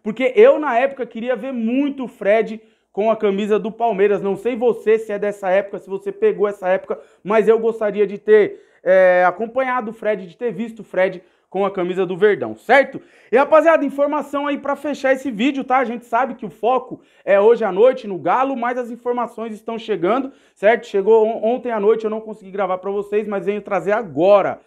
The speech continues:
Palmeiras volta a negociar com o Hernani, meia aí, meio campista, formado no Atlético Paranaense, tá? O, o, o que tá pegando é o seguinte, tá pegando é o seguinte, que eu posso passar pra vocês. Palmeiras quer um empréstimo do jogador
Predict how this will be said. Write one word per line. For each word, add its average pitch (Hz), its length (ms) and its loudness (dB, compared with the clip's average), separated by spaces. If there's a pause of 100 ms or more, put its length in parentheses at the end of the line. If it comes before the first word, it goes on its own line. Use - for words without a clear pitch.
(320)
Palmeiras 262 460 0
volta 269 320 0
a 277 40 0
negociar 254 600 -2
com 247 220 -10
o 247 40 0
Hernani, 254 720 2
meia 247 340 0
aí, 247 200 -2
meio 240 260 -2
campista, 240 680 -6 (200)
formado 214 540 2
no 247 240 4
Atlético 226 540 -2
Paranaense, 202 760 -4 (320)
tá? 214 300 2 (680)
O, 220 60 -4 (420)
o, 247 40 -2
o - 40 -10
que 262 100 -6
tá 285 200 0
pegando 269 400 2
é 285 40 0
o 277 60 -2
seguinte, 220 720 -6 (220)
tá 170 80 -14
pegando 190 260 -2
é 214 40 0
o 208 40 -4
seguinte, 202 300 -10
que - 80 -8
eu - 40 -2
posso 196 240 -2
passar 202 220 -8
pra 202 100 -8
vocês. 208 460 -2 (320)
Palmeiras 262 540 2
quer 240 200 -2
um 269 60 -4
empréstimo 247 720 -2
do 214 140 -6
jogador 214 640 2